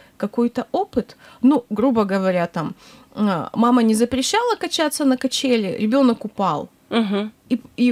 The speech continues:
Speaker 1: и как бы была там травма какая-то. Ребёнок это запомнил, и дети мои на качелях только сидят, не качаются. Ну, предположим.
Speaker 2: Мгм.
Speaker 1: Ну, какое же это детство, если ты не качаешься на качели?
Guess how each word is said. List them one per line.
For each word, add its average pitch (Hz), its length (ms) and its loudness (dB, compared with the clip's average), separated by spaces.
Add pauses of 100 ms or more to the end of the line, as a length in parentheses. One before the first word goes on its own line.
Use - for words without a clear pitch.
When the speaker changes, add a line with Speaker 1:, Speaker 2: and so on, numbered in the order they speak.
(100)
Speaker 1:
и 220 40 -6
как 220 220 0
бы 208 80 0
была 240 300 4
там 202 200 -2
травма 190 440 0
какая-то. - 560 -10
Ребёнок 269 440 0
это 247 160 -2
запомнил, 254 800 -2
и 226 280 -2
дети 233 400 0
мои 226 420 0
на 240 120 4
качелях 214 440 -2
только 190 220 -6
сидят, 185 360 -4
не 180 120 -4
качаются. - 600 -4
Ну, 226 120 4
предположим. 214 760 0
Speaker 2:
Мгм. 185 280 -2
Speaker 1:
Ну, 220 120 4
какое 320 440 0
же 240 160 0
это 233 220 -2
детство, 277 440 -4
если 214 340 0
ты 185 140 -8
не 175 100 -4
качаешься 185 500 -4
на 175 100 -4
качели? 175 420 -6